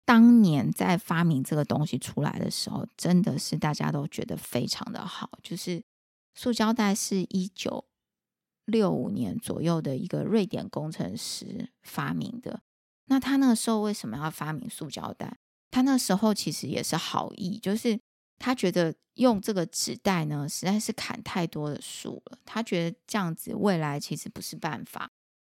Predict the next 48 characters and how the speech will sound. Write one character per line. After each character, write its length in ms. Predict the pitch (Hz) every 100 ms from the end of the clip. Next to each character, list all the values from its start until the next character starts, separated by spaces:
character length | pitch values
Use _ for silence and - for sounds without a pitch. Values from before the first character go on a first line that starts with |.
| _
如 100 | 202
果 100 | 247
你 140 | 185
的 100 | 143
树， 280 | 147 - -
树 300 | - - 233
木 260 | 190 196 180
一 100 | 214
直 140 | -
被 220 | 220 175 165
砍， 260 | - -
可 100 | -
能 140 | - 175
会 100 | 190
过 220 | - 175
度 220 | 160 160
严 260 | 117 87 -
重。 240 | - - - _ _ _ -
所 120 | 233
以 60 |
他 180 | 208 220
就 160 | 214 196
发 380 | - 190 170 180
明 260 | 165 127
了 140 | 151 151
世 320 | - - 190
界 260 | - 170
上 280 | 170 180 156
的 120 | 131
第 320 | 135 156 143 -
一 160 | 185 175
个 340 | - - - _ -
塑 260 | - 175
胶 240 | 143 135 135
袋。 300 | 143 127 - _ _ _
然 140 | - 196
后 120 | 254
塑 220 | - 269
胶 160 | 240 233
袋 200 | 233 226
因 100 | 233
为 100 | 220
它 160 | 247
的 140 | 208 175
强 420 | - - 147 151
度 260 | - 202 156
也 180 | 135 143
比 380 | 165 131 -